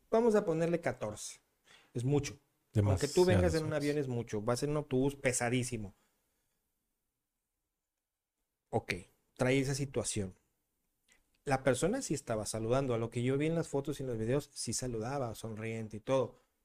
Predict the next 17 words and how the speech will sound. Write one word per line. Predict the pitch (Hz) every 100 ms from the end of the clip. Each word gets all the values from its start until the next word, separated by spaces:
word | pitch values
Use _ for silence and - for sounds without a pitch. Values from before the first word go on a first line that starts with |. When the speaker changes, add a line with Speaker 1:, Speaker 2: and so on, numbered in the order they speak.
| _ _ _ _
Speaker 1:
Oye, | - 170 156
pues | - 123 -
vamos | 127 143 165
a | 170
entender, | 160 - 113 123 147
ok, | 123 131
el | 127 120
señor | 120 117 123
viene, | 143 151 156 156 -
pues, | - -
fa-, | - -
cansado, | - 101 - 123 120 123 123
fatigado, | 123 123 - 110 117 123 120 117 117 113 113 -
las | 107 -
horas | 120 120 107
de |
vuelo, | 107 123 120 117 120